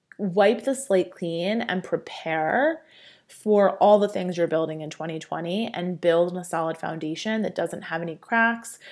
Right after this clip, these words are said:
that doesn't have any, like, um, you know, stuff stuck in it that you don't want there, right? You don't want that re-, residue stuck in your foundation. So this could, the, the Venus tr-, um, conjunct Pluto,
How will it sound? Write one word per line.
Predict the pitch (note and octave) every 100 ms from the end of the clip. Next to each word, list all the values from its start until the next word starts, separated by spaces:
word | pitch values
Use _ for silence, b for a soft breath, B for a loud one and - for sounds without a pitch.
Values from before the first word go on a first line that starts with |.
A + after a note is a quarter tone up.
| B
that | -
doesn't | F3+ F3+ F3+
have | F3+ F3 E3+
any, | E3+ E3
like, | D#3+ D#3+ D#3 D3+ - b b _
um, | - E3+ E3+ E3 D#3+ - _ -
you | G3
know, | F#3 E3 -
stuff | - - G3+ G3 G3 -
stuck | - - G3 F3+
in | G#3
it | G#3 G#3+ -
that | -
you | D#3+
don't | E3+ E3+
want | D#3 E3 D#3+ -
there, | - - - -
right? | E3+ E3 F3 G#3+ - B B B
You | F#3+
don't | A3 G3+
want | F#3 F#3 F#3+
that | F3+ -
re-, | D3 E3+ F3
residue | F3 E3+ E3+ D3 C#3
stuck | - E3+ D#3+
in | D#3
your | D#3 D#3
foundation. | D#3 D3+ D3+ D#3+ - - - F3+ B B B
So | - - - A#3 A3+ A3 G#3+ G#3 -
this | F#3+ B3+ B3+
could, | - A#3 - -
the, | C#2+ - - E3+ A3 A#3+ A3
the | G3
Venus | A3+ C4 D#4 F4 E4+ -
tr-, | - - _ - - _ _
um, | - G#3 G3+
conjunct | G3 G#3 G#3+ G#3 -
Pluto, | G3 F#3+ G#3+ A3